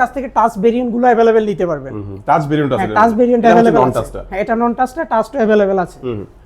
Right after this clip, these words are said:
Speaker 2: আচ্ছা।
Speaker 1: দেন।
Speaker 2: হ্যাঁ।
Speaker 1: এইচপি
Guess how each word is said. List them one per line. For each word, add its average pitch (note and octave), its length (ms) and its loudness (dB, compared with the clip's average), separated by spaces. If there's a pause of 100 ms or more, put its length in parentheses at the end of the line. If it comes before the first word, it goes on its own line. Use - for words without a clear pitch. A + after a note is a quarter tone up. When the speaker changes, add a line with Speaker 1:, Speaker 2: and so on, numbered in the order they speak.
(260)
Speaker 2:
আচ্ছা। - 160 -18 (3250)
Speaker 1:
দেন। F3+ 120 -4 (400)
Speaker 2:
হ্যাঁ। G#2+ 120 -12 (2500)
Speaker 1:
এইচপি D4+ 380 0